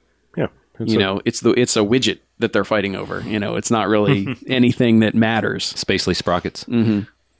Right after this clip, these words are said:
Speaker 2: It's just an idea. And, and I think they handle very well the whole, the whole debate of, well, isn't Facebook just,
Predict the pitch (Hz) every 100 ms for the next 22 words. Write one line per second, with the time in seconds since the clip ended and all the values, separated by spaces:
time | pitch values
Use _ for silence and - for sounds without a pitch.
0 | _ - 120 127 117 117 107 98 107 101
1 | 98 - _ _ _ _ _ _ - 110
2 | 120 127 - 151 143 123 131 120 110 113
3 | 107 110 104 101 110 104 98 - _ _
4 | _ _ _ _ - 139 135 131 131 113
5 | 110 117 113 127 120 117 117 110 113 104
6 | 110 104